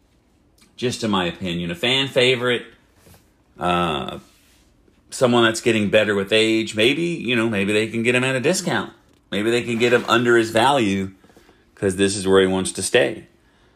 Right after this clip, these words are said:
So one thought I have about that is Springer and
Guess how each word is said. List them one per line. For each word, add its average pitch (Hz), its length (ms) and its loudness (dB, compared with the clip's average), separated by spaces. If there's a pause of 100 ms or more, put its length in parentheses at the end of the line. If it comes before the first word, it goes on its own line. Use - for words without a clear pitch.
(1040)
So - 200 2
one 123 260 4
thought 135 200 4
I 123 160 2
have 131 340 -2
about 104 520 -2 (260)
that 113 600 0 (240)
is 113 720 2
Springer 123 800 -2
and 104 560 -4